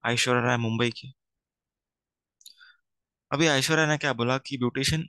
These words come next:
आप इन-, आप यहाँ पर महाराष्ट्र में आओ, ठीक है? You come to महाराष्ट्र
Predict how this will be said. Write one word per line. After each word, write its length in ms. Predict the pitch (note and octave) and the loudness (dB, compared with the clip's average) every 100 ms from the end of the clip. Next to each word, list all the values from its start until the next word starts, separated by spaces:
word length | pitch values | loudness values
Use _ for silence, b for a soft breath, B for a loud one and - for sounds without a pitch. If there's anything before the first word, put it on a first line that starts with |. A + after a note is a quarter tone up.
| _ - | _ -4
आप 180 | C3 - - | -2 -4 -6
इन-, 180 | A2+ - - | -8 -6 -4
आप 180 | C3 | -2
यहाँ 200 | B2 A#2 | 0 0
पर 140 | A2 B2 | 0 -2
महाराष्ट्र 400 | A2+ A2+ A2+ B2 | 0 0 -2 -2
में 100 | B2+ | -2
आओ, 220 | G#2 - _ _ _ | -2 -6 _ _ _
ठीक 120 | - - | -10 -2
है? 80 | |
You 100 | B2+ - | -2 0
come 140 | C3 C3+ | -2 0
to 60 | C3+ | 0
महाराष्ट्र 440 | G#2+ G2+ - - | 0 -2 -4 -8